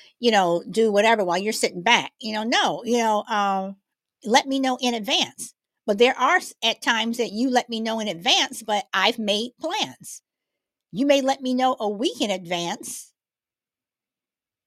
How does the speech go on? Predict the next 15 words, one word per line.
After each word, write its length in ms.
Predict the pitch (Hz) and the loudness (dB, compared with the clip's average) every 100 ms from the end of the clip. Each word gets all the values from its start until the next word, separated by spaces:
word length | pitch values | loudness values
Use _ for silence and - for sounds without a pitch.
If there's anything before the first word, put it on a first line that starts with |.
| _ _ _ _ _ _ _ _ - | _ _ _ _ _ _ _ _ 0
that 200 | 220 190 | 2 2
you 420 | 190 247 247 247 _ _ _ _ | -2 0 -2 -4 _ _ _ _
need 360 | 175 190 262 | -4 0 0
me 120 | 240 233 | 0 -2
to 80 | 185 | -2
do 180 | 247 | -4
something, 540 | 403 - 170 185 180 254 _ _ _ _ _ _ _ _ _ - | -4 -4 -6 -8 -10 -12 _ _ _ _ _ _ _ _ _ -4
but 120 | 190 | 2
I 140 | 220 | 4
may 220 | 381 277 269 | 4 4 4
have 160 | 262 | 2
already 420 | 262 269 269 277 | 2 0 0 -2
ma-, 140 | 277 277 | -2 2
made 220 | 285 294 | 2 2
plans, 420 | 349 403 311 160 | 0 0 0 -4